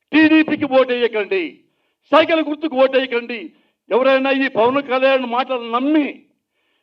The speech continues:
మీరు ఒక్క ఓటైనా సైకిల్కి వేస్తే స్వర్గంలో ఉన్న రంగా గారికి ఆత్మ క్షోభిస్తుంది.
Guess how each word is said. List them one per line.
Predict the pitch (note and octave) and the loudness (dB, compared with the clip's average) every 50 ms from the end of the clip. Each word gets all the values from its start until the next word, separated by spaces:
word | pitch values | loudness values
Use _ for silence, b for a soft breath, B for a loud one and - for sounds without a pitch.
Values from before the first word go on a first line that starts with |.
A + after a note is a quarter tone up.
| _ _ | _ _
మీరు | - G3+ B3 C4 A#3+ G#3+ D#3+ - _ _ _ _ _ _ - | -8 -6 -4 -4 -4 -4 -8 -10 _ _ _ _ _ _ -6
ఒక్క | A#3+ B3 B3 - - | -6 -6 -4 0 2
ఓటైనా | C#4 C4 A#3+ B3+ D4 D4+ C#4+ C4+ C4+ C4+ B3 | 2 2 4 4 2 2 4 2 0 2 0
సైకిల్కి | - A#3+ A#3+ A#3+ A#3+ A#3 A3 | 0 -2 -2 -4 -6 -4 -4
వేస్తే | G#3 G3+ G#3+ G#3+ G#3+ G3 D#3+ C#3 - _ _ _ _ _ _ _ _ _ | -4 -4 -2 -4 -4 -4 -4 -6 -10 _ _ _ _ _ _ _ _ _
స్వర్గంలో | - G3+ G#3+ A3+ G#3+ A#3 B3 B3 A#3+ A#3+ A#3+ | -4 -4 -4 -4 -2 0 0 0 2 2 0
ఉన్న | A3 A3 G#3+ A3 G#3 G3 | -2 -2 -6 -6 -6 -6
రంగా | E3+ E3+ F3+ F#3+ G#3 G3+ B3 A#3+ A#3 | -6 -6 -6 -8 -4 -2 0 0 0
గారికి | G#3+ G#3+ G#3 G3+ G3 G3 - G3+ | 0 0 -2 -2 -2 -4 -8 -10
ఆత్మ | - F#3 F3+ G3+ G#3 G3+ D#3+ G3+ | -4 -2 -2 -2 -2 -4 -6 -8
క్షోభిస్తుంది. | G3+ G#3 - G3+ G3 - F#3 E3 - - E3+ D#3 C#3+ D3+ C3+ A2+ G2+ | -8 -8 -8 -8 -8 -8 -8 -14 -16 -16 -18 -14 -12 -14 -14 -14 -18